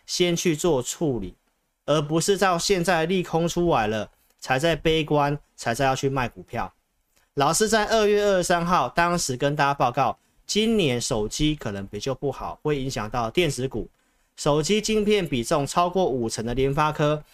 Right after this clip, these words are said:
在一千一百块这个地方，我建议投资朋友，你必须要去做减码卖出。陆续在二月二十六号周六的直播节目，告诉大家，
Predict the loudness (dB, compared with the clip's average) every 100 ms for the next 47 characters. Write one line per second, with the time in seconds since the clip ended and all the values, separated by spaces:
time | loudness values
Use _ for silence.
0 | -18 -2 -2 0 -2 0 0 2 0 0
1 | 0 0 2 0 0 0 0 -2 -8 _
2 | _ -4 -2 0 0 2 2 0 0 -2
3 | -2 -2 -4 -6 _ -10 -8 -2 -2 0
4 | 0 0 0 0 -2 -2 -4 -6 -6 -8
5 | -8 -8 -8 -10 -12 _ -20 -16 -2 0
6 | 2 2 2 2 2 2 4 2 0 0
7 | 0 2 2 0 2 0 2 2 0 -2
8 | -6 -10 _ -12 -4 -2 2 0 0 -2
9 | -2 -4 -6 -20 _ 0 0 2 0 2
10 | 0 0 -2